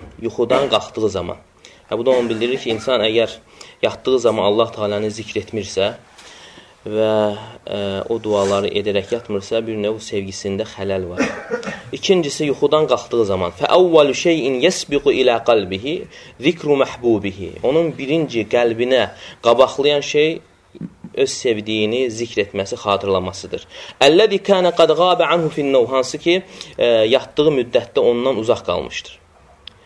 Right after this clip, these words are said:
Yəni, o, o, yəni yuxudan qalxdığı zaman zikirlə qalxması. Üçüncü, ində duxuli fis salə, fə innəhə məhəqqul əhval və mizanul iman,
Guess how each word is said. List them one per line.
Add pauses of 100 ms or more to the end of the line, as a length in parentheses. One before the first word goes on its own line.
(140)
Yəni,
o, (100)
o,
yəni
yuxudan
qalxdığı
zaman (300)
zikirlə
qalxması. (300)
Üçüncü,
ində
duxuli
fis
salə, (520)
fə
innəhə
məhəqqul
əhval
və
mizanul
iman,